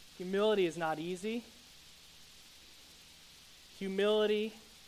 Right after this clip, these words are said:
in some ways, cuts against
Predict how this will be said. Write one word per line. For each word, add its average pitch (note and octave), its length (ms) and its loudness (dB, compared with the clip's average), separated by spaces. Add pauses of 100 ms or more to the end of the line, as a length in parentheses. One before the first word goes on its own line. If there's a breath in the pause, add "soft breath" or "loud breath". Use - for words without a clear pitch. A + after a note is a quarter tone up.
(2750)
in E3+ 140 -12
some A3 300 0
ways, F3 580 -2 (1160)
cuts G#3+ 260 -4
against F#3+ 600 -8